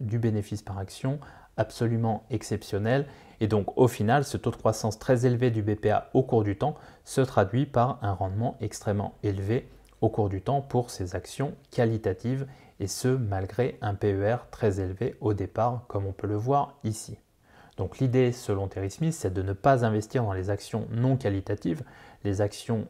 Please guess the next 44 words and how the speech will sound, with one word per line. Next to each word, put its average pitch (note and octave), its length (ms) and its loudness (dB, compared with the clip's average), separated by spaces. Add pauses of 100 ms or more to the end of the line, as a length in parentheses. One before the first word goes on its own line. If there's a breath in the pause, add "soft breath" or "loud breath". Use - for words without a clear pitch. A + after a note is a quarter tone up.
(100)
euh, C3+ 260 -6
cycliques A#2+ 640 -2
de G2+ 100 -2
type G#2 400 -4
value, G#2 520 2 (320 loud breath)
et A#2+ 120 4
de A#2+ 60 6
préférer G#2+ 580 0
les G#2+ 260 0
actions C3+ 440 -4
qualitatives, A#2+ 680 0 (360 loud breath)
quitte C#3 220 0
à A2+ 40 4
payer G#2 560 0
ces G2+ 300 -2
actions - 420 -6
un A2+ 100 0
peu G#2 140 -2
plus G2+ 160 -6
cher D3 300 -2 (120)
au A2 120 4
regard G#2 480 0 (100)
du A2 200 -2
P G#2+ 180 0
E F#2+ 100 -4 (100)
R. - 120 -20 (1400 loud breath)
Ainsi, B2 320 4
Terry G#2+ 200 6
Smith B2 320 0
nous G2 140 -2
explique A#2+ 360 -2
que G2 100 -2
la F2 100 0
faible C#3 380 4
valorisation A2+ 720 4
d'une G2 160 -2
action A2 320 -4
n'est G2 120 -2
pas - 240 2
le B2 120 4
critère A2 360 -2
le G2 100 -4
plus G2+ 260 -6
important. C3 460 0